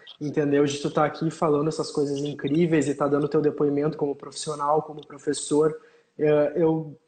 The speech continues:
fico lisonjeado com isso. Acho que tu é um grande nome da comunicação, é um grande nome da nossa área. Tenho absoluta certeza que vou te ver ainda em muitos outros caminhos relacionados à docência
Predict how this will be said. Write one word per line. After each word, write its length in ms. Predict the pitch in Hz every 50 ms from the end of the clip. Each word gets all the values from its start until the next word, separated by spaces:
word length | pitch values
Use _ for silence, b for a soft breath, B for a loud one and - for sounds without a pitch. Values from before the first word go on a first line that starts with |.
| _ - _ -
fico 200 | - 156 - - 165
lisonjeado 640 | 160 147 156 160 160 143 143 147 143 147 151 143 -
com 160 | - 147 139
isso. 360 | 139 156 151 - - - b b b b b b _
Acho 380 | 139 156 170 202 202 208 226 220
que 80 | -
tu 80 | - 202
é 40 | 196
um 120 | 202 196
grande 320 | 185 190 196 214 214 208
nome 400 | 214 208 190 180 185 202 214 202
da 140 | 180 175 156
comunicação, 920 | - 160 156 160 156 156 147 - 151 139 - - - 135 135 139 156 160 - _ _ _ _ _ _ _ _
é 60 | - 143
um 120 | 147 151
grande 300 | 151 156 170 185 175 180
nome 360 | 180 170 160 165 175 190 185
da 120 | 165 165 151
nossa 300 | 147 147 - - 151 139
área. 360 | 135 131 131 135 147 151 151 B B B B B B
Tenho 180 | - 165 165 160
absoluta 480 | 165 165 - - 190 180 180 180 190
certeza 600 | 180 - 190 175 170 - 180 170 180 185 180 185
que 120 | 185 - 165
vou 160 | 156 165 160
te 140 | - - 165
ver 300 | 143 143 156 156 165 165
ainda 460 | 156 151 151 156 156 156 156 151 - b b b b b b b b b _
em 120 | - 165 170
muitos 520 | 170 170 165 170 190 220 214 214 202 180
outros 320 | 180 170 175 180 180 175 -
caminhos 460 | - 170 160 165 156 160 165 156 156
relacionados 680 | 156 156 151 151 147 - 165 151 151 147 151 151 147
à 80 | 156 147
docência 720 | - 151 143 147 - - 151 147 156 147 - - 156 147